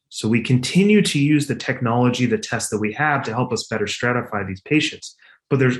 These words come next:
ongoing research both done at U C S F, U C S S, U C S F, excuse me, and elsewhere, helping us understand, okay, who needs that next biopsy, who needs that next biopsy at a shorter interval versus longer, so on and so forth.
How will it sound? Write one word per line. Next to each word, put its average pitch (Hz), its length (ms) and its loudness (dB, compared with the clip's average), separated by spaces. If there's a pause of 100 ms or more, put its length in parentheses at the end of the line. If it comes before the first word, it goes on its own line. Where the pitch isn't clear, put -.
(100)
ongoing 139 840 2
research 135 520 -2
both 92 140 -14
done 101 160 -6
at 101 100 -6
U 113 80 -2
C 110 160 -4
S 107 140 -4
F, 110 180 -2 (460)
U 127 140 4
C - 180 2
S 127 140 0
S, 110 300 -2 (120)
U 143 240 0
C 147 340 -2
S 113 240 -8
F, 98 140 -8 (100)
excuse 98 300 -4
me, 92 100 -10
and 98 100 -8
elsewhere, 127 500 -4 (640)
helping 151 340 2
us 127 160 0
understand, 135 560 0
okay, 113 280 -6 (120)
who 165 180 6
needs 139 340 4
that 107 200 -4
next 107 240 -6
biopsy, 123 600 0 (320)
who 160 140 6
needs 143 280 4
that 117 200 -4
next 120 220 -4
biopsy 107 380 -2
at 95 60 -8
a 92 60 -16
shorter 151 340 2
interval 127 400 0
versus 101 360 -6
longer, 101 360 -6
so - 200 -10
on 92 60 -20
and - 80 -14
so - 140 -8 (120)
forth. - 200 -20